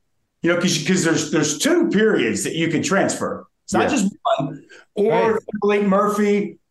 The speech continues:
Speaker 1: are you just saying, "You know what?" Like Sid's saying, "I heard that roar. I know what's coming. And I'd rather get somewhere, establish myself, have an entire spring with that offensive staff,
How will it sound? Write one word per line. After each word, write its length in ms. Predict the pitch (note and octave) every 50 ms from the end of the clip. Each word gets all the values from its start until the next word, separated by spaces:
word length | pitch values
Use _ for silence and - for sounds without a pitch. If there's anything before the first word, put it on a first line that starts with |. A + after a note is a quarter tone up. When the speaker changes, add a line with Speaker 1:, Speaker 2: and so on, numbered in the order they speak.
| -
Speaker 1:
are 100 | D#3+ E3
you 120 | E3+ F3 F#3+
just 220 | G3 G3 F#3+ - -
saying, 220 | F#3+ F3 E3+ E3+
"You 80 | E3+ F3
know 120 | F#3 F#3+
what?" 360 | F#3 F#3 F#3+ F#3+ G3 G3 F#3 F3
Like 160 | E3+ E3+ E3+
Sid's 320 | - - B3 A3 - -
saying, 260 | - D#3+ B2+ A2 -
"I 140 | - D#3+ F3
heard 240 | E3 F#3 F#3+ F3 D#3+
that 240 | E3+ D3+ - C#3 C#3
roar. 440 | C#3+ C3+ C#3 C3+ C#3 C#3 - - - _ _ _ _ _ -
I 120 | C#3 D#3+
know 240 | E3+ F3 F3 F3+ F3+
what's 220 | F3 E3+ E3+ - -
coming. 520 | - D3 C3 B2+ B2 B2 B2 B2 - - _ - - -
And 120 | C#3 C#3+ D#3+
I'd 140 | E3+ F#3 G3
rather 320 | G#3 G3+ F3 E3+ E3 -
get 260 | - - F#3+ G#3 G#3+ G3+
somewhere, 480 | - - F#3+ E3+ E3 D#3 D#3 D3+ D3+ D3
establish 580 | D3 - - - E3+ F3 F#3+ F#3 F3 D3 -
myself, 720 | F3 D3+ C#3+ - - - D3 B2 A2+ A2+ A2+ A#2 - - - _ _
have 200 | - D3 D3 D3+
an 100 | D3+ D3+
entire 460 | C#3 - - - D3+ F3 F#3+ A3 A3+ A3
spring 400 | A3 - - G3 F#3+ F#3+ F#3+ F#3+
with 140 | E3+ E3 E3+
that 140 | E3+ E3 D#3+
offensive 480 | D#3+ E3 D#3+ D3+ F3+ F3 E3+ E3 D#3 -
staff, 520 | - E3+ D#3 D3 D3 D3 D3 D3 -